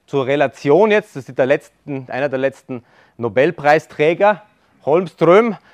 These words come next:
hat bis heute für sein neunundsiebziger Paper, das ja sehr gelobt wurde, ja, äh, äh, achttausendneunhundertelf Citations. Wenn man jetzt, der, der hat aber zehn Jahre vorher angefangen, wenn man zehn Jahre zurückgeht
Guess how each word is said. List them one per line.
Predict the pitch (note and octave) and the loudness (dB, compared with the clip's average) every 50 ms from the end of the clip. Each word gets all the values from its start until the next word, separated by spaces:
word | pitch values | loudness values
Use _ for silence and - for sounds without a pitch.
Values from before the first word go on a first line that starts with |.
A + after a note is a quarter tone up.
| _ _ | _ _
hat | - C#3 C#3 - | -2 -2 -2 -2
bis | - E3+ D#3 - - | -4 -8 -8 -4 0
heute | B2+ C3+ E3 E3+ - F3 | 2 2 2 2 0 -2
für | - D#3+ D3+ | -2 -2 -2
sein | - - D3+ D3 D3+ | 2 2 2 2 2
neunundsiebziger | D3 C#3+ D3+ D#3+ D3+ - - E3+ - - E3+ D#3 F3+ E3 | 0 -2 -2 -2 -4 -6 -8 -12 -10 -10 -6 -2 -2 -2
Paper, | C#3 - D#3+ E3+ F3 F3 F#3+ F#3+ | -2 -2 -2 -2 0 0 0 0
das | D3 C3+ C3 A#2 | 0 0 -2 -2
ja | - B2+ A#2+ A#2 - _ | -2 -2 -2 -2 -6 _
sehr | _ - B2+ B2+ | _ -4 -4 -2
gelobt | B2+ C#3 B2+ C#3 F3 F3 - D#3+ | -2 -2 -2 -2 -2 -2 -2 -4
wurde, | E3+ E3+ F3+ F3 D#3 D#3 | -4 -2 -2 -2 -2 0
ja, | D#3 E3 E3+ E3 - - - - - _ - | 2 2 0 0 -2 -8 -20 -20 -20 _ -6
äh, | - C#3 C#3 C#3 C#3+ C#3 C#3 C3+ | 0 4 6 6 8 6 6 4
äh, | C#3 - _ _ _ _ _ _ _ _ _ _ _ _ | 2 -2 _ _ _ _ _ _ _ _ _ _ _ _
achttausendneunhundertelf | - B2+ B2+ B2+ B2 C3 - - D3 D#3+ - - - - D3 D3+ D#3+ C3+ D3 C#3+ D3+ D#3+ D#3 C3 B2+ D#3 G#3+ B3 A3+ | -2 0 2 4 4 4 2 2 0 0 0 -2 -2 2 4 4 4 2 0 -2 0 0 -2 0 0 2 0 0 0
Citations. | - A3+ A3 G3+ - G#3 G#3+ G#3 - A#3+ A#3+ - _ - - _ | 2 2 2 4 4 2 2 2 0 -6 -8 -8 _ -20 -18 _
Wenn | - D#3 F3 | -2 0 2
man | F#3+ F#3+ | 4 4
jetzt, | G3+ F#3+ - - - | 4 4 2 2 4
der, | G3 F#3+ F3+ | 6 6 6
der | - - D#3+ D#3+ | 4 4 6 6
hat | F#3+ G#3 | 8 6
aber | G3 F3+ E3+ | 6 2 2
zehn | - - G3 G3+ | 2 0 2 4
Jahre | G3 F3+ D#3 | 6 6 6
vorher | - F#3 F#3 F3 D#3 | 6 6 6 6 6
angefangen, | C#3+ E3 G#3 A3+ G#3+ - - G#3 G#3+ A#3 B3+ D4 F4 _ _ _ _ _ _ - | 4 2 2 0 0 2 2 2 2 2 0 -4 -6 _ _ _ _ _ _ -4
wenn | D3+ E3+ | -2 2
man | F#3 F#3 F#3 F3 | 4 4 4 4
zehn | - F#3+ G3+ A3 | 4 2 4 6
Jahre | G#3+ G3 F3+ F3 | 6 6 6 4
zurückgeht | - - E3 C#3+ A3 C4+ - _ - D#3+ F3 G#3 A#3+ - - - | 0 0 0 2 2 0 0 _ 0 4 4 4 4 4 -2 -10